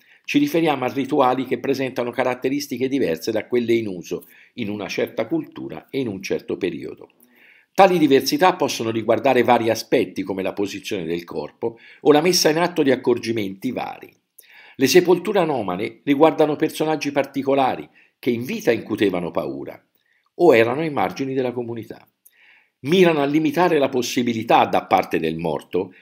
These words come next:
di muoversi dalla sua tomba per ritornare tra i vivi. Il terrore dei Revenant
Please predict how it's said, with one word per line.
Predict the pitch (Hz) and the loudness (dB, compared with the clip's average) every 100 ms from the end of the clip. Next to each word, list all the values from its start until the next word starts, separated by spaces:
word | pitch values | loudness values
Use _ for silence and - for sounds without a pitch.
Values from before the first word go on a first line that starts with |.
| - - | -20 -20
di | 107 135 | -6 -2
muoversi | 143 190 208 202 202 | 2 2 2 0 0
dalla | 165 160 | 2 2
sua | 151 160 | 0 -2
tomba | 131 92 80 82 | -2 -4 -4 -10
per | - 117 | -2 -2
ritornare | 120 131 120 117 95 | 0 -2 -2 -2 -4
tra | 95 95 | -4 -6
i | |
vivi. | 92 - - 65 _ _ _ | -6 -12 -20 -20 _ _ _
Il | 104 95 | -12 2
terrore | 123 139 151 135 | 4 6 4 2
dei | 123 113 | 2 2
Revenant | 135 92 82 76 | 2 0 -4 -8